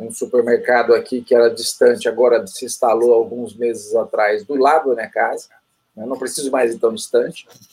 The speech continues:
Essa estratégia talvez também possa ser alterada nos próprios supermercados, porque não faz mais sentido só eu estar próximo?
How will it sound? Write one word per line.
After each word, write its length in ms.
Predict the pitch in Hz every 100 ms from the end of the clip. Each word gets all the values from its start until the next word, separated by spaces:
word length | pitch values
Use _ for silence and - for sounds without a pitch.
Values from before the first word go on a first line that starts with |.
| _ _ _ _
Essa 260 | - 226 247
estratégia 800 | 220 - 202 185 160 143 123 123
talvez 500 | 139 135 151 180 -
também 520 | 147 143 139 190 185
possa 440 | 170 151 156 - 143
ser 200 | - 135
alterada 680 | 127 - 123 143 196 -
nos 160 | 143 123
próprios 360 | _ 127 - -
supermercados, 720 | 95 110 104 - 101 95 -
porque 540 | 175 - 156 120 - _ _ _ -
não 160 | 143 143
faz 200 | 165 151
mais 180 | 143 139
sentido 440 | 143 123 143 131
só 260 | - 139 127
eu 60 |
estar 320 | 120 - 120 98
próximo? 460 | 135 185 - 113